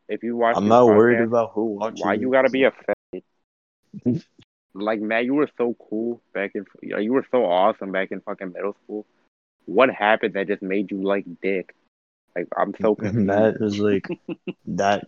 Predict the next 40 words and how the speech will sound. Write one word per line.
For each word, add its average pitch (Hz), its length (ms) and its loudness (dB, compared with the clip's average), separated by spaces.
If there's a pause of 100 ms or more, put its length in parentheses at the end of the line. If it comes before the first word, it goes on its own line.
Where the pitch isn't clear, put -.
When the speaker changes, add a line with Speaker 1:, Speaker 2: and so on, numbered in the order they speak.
Speaker 2:
that 101 220 -4
Mister 107 220 -2
Speaker 1:
You, 135 180 4
like, 120 200 4
Speaker 2:
Trump 107 280 -4 (560)
is 139 140 6 (120)
a - 20 6
Speaker 1:
exactly, 123 480 4
like, 110 160 4
Speaker 2:
savior. 104 340 -8 (120)
Speaker 1:
why 113 280 2
do 143 60 2
you 143 100 2
have 151 240 0
to, 147 100 0
why 101 360 0
do 139 80 -2
you 143 140 0
have 147 160 0
to 135 120 -4
be 117 340 -6
so 120 160 -2
against 113 340 -4 (100)
everything 110 420 -6
else, 101 240 -4 (340)
everything 110 420 -6
that 101 200 -2
everybody 104 320 -2
else 101 240 -2
is 92 140 -20
with? 92 220 -10 (520)
Like, 95 80 -8
what, 92 260 -4
what 107 160 -2
the 117 80 -6
fuck - 240 -4
is 101 100 -8
wrong 98 280 -6
with 90 160 -12
you? 87 160 -10